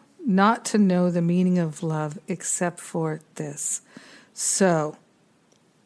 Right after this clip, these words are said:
another way to say that is, this is the way to know the meaning of love. Look at the special hate relationship,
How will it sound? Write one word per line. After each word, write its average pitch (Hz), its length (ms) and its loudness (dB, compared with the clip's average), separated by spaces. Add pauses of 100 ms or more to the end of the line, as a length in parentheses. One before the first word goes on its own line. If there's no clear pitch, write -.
(1040)
another 190 380 4
way 208 160 4
to 190 60 2
say 175 340 0
that 156 300 -4
is, 160 680 -6 (1600)
this 214 520 0
is 185 440 2
the 175 140 -4
way 160 460 -2
to - 140 -4
know 156 340 -4
the 151 100 -6
meaning 151 360 -6
of 143 180 -10
love. 151 400 -12 (1200)
Look 180 240 2
at 233 120 -2
the 226 300 4 (160)
special 190 520 0
hate 185 340 -4
relationship, 156 1000 -6